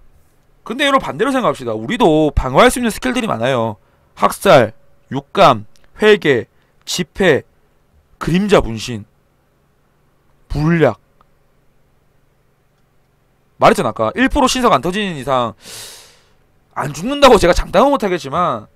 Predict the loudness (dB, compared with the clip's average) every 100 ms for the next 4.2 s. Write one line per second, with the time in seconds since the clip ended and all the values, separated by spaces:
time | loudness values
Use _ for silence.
0 | _ _ _ -10 0 2 2 -4 -4 -4
1 | -6 -10 -12 -12 -12 -16 _ _ _ _
2 | _ _ _ _ _ _ _ -16 -10 -10
3 | -10 _ _ _ _ -6 2 6 6 6
4 | 4 2